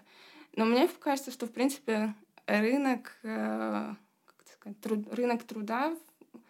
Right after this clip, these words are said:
насыщен такими специалистами. Если нужен арабист, то его можно найти, а не то, что это такой человек, которого нужно,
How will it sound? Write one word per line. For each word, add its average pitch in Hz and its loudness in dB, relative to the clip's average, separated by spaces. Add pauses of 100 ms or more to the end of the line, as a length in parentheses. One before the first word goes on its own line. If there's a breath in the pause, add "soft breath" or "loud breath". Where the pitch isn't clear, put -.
(460 soft breath)
насыщен 196 -4
такими - -6
специалистами. 214 2
Если 220 -2
нужен 254 0
арабист, 208 -2
то 190 -4
его 190 -6
можно 190 -6
найти, 254 -2 (400 loud breath)
а 214 0
не 208 2
то, 226 0
что 226 -8
это 196 -12 (160)
такой 185 -6
человек, 208 -6
которого 190 -8
нужно, 208 -4